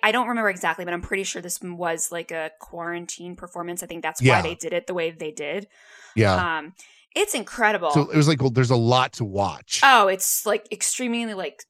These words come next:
Speaker 1: stimulating. You're like, "Squirrel, squirrel, where do I go? You know, where do I
Speaker 2: <laughs>
Speaker 1: watch?" Um, it's, like, really impressive, even though, like, I, I admitted I stopped watching at this point, but, like, it is incredible what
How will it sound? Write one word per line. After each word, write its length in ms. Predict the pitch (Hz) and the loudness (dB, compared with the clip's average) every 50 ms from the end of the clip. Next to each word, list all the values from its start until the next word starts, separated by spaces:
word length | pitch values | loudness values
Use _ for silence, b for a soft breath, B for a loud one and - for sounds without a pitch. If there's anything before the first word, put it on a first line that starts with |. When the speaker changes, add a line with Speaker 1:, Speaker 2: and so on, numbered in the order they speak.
| _ - | _ -8
Speaker 1:
stimulating. 540 | - - 220 208 196 180 160 147 151 160 | -4 -2 -2 -2 -2 -2 -4 -4 -6 -6
You're 80 | 165 175 | -4 -2
like, 140 | 170 165 175 | -2 -2 -2
"Squirrel, 420 | - - - 311 302 285 247 190 185 | -2 -2 -2 -2 -2 -2 -2 -2 -2
squirrel, 320 | - - 311 285 262 220 | -2 -4 -2 -2 -2 -2
where 120 | 196 240 247 | -2 -2 -2
do 60 | 254 | -2
I 60 | 240 | -2
go? 260 | 240 247 240 220 196 185 | 2 2 2 4 4 4
You 80 | 208 180 | 4 2
know, 260 | 180 185 180 - 156 | 4 2 2 2 4
where 100 | - 247 | 2 4
do 60 | 254 269 | 6 6
I 60 | 262 | 6
Speaker 2:
<laughs> 40 | 254 | 6
Speaker 1:
watch?" 420 | 254 233 208 185 - - - - b b b b b b b _ - | 6 6 4 4 2 0 -6 -10 b b b b b b b _ 8
Um, 540 | 208 202 202 196 190 185 185 175 165 156 - _ _ _ _ | 8 10 10 8 6 4 2 -2 -8 -12 -14 _ _ _ _
it's, 220 | 285 339 - - | -2 0 2 2
like, 200 | 523 480 - 214 | 2 2 0 0
really 240 | 233 247 233 240 226 | 0 0 0 0 -2
impressive, 500 | 190 180 - - 175 165 - - 180 175 | -4 -6 -4 -6 -4 -4 -4 -6 -6 -6
even 180 | 190 196 220 220 | -6 -8 -6 -2
though, 200 | 226 220 220 214 | 0 0 0 2
like, 180 | 208 196 190 - | 0 -2 -2 0
I, 180 | - 185 180 - - | -2 -2 -2 -2 -4
I 340 | 185 185 185 185 185 - - - _ 202 | -4 -4 -4 -6 -8 -10 -12 -12 _ -10
admitted 360 | 190 185 180 175 185 180 180 | -8 -8 -6 -6 -6 -4 -4
I 180 | 175 165 165 - - | -4 -6 -8 -8 -8
stopped 320 | - - 175 165 156 - | -8 -4 -4 -4 -4 -4
watching 320 | 156 156 151 151 - 180 | -4 -6 -4 -6 -8 -12
at 60 | 180 180 | -12 -10
this 140 | 185 - | -10 -10
point, 340 | - - 190 190 185 185 185 185 | -10 -10 -10 -10 -8 -10 -10 -12
but, 160 | 180 - 180 | -14 -12 -12
like, 280 | 180 180 180 180 - - _ _ _ _ _ _ _ | -12 -12 -12 -14 -16 -20 _ _ _ _ _ _ _
it 140 | - 302 330 | -6 -2 0
is 140 | 262 214 190 | 0 0 0
incredible 580 | 185 165 - - 196 185 185 180 180 170 165 165 | -2 -8 -8 -6 -4 -4 -4 -4 -4 -6 -6 -4
what 240 | 175 175 165 156 | -4 -4 -4 -4